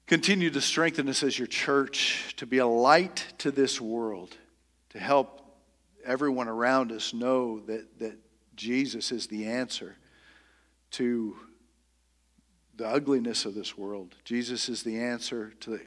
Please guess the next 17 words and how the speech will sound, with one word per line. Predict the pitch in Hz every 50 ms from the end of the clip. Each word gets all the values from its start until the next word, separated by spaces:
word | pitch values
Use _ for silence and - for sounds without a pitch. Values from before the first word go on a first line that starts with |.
| - -
ugliness | - 131 120 123 123 117 117 110 101 -
in | 113 101
my | 98 98 95 95
life. | 95 98 104 107 107 104 92 - - - - - - _ _ _ _ _ _ _ _ _ _ _ _ _ _ _
And | 95 101
we | 104 110 107
praise | 110 - - 104 101 110 113 107 -
you | 127 117
for | - 123
that | 113 110 110 104
message. | 110 110 107 101 - - 117 107 - - - - - -
Help | - 113 113 -
us, | 113 104 - -
Lord, | 110 110 110 110 104 104
to | 92
bear | 85 - _ 110 110 113 120 127
it | 127 123 - -